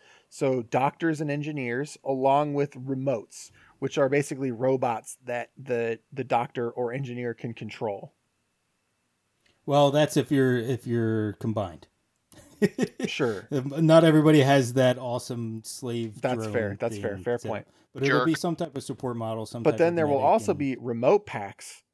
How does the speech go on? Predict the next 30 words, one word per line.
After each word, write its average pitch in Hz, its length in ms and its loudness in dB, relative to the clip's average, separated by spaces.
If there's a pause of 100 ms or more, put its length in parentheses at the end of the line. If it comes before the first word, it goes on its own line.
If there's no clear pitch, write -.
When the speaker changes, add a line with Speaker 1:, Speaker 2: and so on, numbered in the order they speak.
(160)
Speaker 1:
And 127 320 -2
remotes, 151 500 0 (280)
uh, 151 160 0
think, 220 240 -2
if 170 160 -4
you 175 80 -2
think 220 160 -8
about 214 260 -2
Tachikomas 180 840 -2 (200)
from 139 320 -4 (380)
Ghost 165 260 -4
in 156 80 -10
the 147 80 -4
Shell, 156 300 0
you're 143 100 -4
not 139 240 -4
far 139 220 2
off. 151 240 0
And 131 100 -8
if - 80 -14
you're 156 100 -6
like, 135 220 -2
"What 156 220 -2
the 147 80 -6 (200)
fuck?" 175 300 -2 (320)
Uh, 135 400 0
think 185 160 -4
about, 185 260 2
like, 160 300 2 (400)
f-, 139 300 -18